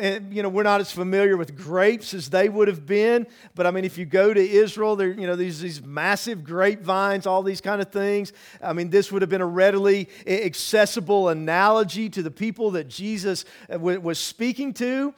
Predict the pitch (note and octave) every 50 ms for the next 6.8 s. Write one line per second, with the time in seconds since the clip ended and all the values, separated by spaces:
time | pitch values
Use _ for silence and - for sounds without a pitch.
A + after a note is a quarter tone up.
0 | _ _ - - - - A3+ A3+ C#4+ A#3+ G#3+ - C#4+ C4+ B3 B3+ D4 C#4+ C#4+ D4
1 | C4+ B3+ - - - - G4 D#4 D4 C#4 C#4+ A#3+ A3 G#3+ G#3 G3+ G#3 A#3+ B3 A#3+
2 | A3 G3+ F#3 F#3 F#3+ F#3 - _ _ _ _ - D#3 D3 E3 G#3 B3 B3+ B3+ C4+
3 | C4+ - A#3+ C4 C4 B3 B3 A#3 A#3+ - G3+ D#3 D3+ G3+ G#3+ G3+ F#3 D#3+ D#3 F3+
4 | F3+ - - _ _ _ - F3 F3 C3+ E3+ G#3 A3+ A#3+ A#3+ A#3+ A#3 D3+ G#3 G#3
5 | G#3 G#3+ G#3+ G#3+ - G#3 G3+ D#3+ C3 G3+ G3+ G3+ G3 G#3 B3 - G3 F#3 F#3 F#3
6 | F#3 F3 - - - - F#3 G3+ G3+ F3+ D#3 D3 D3 E3 - -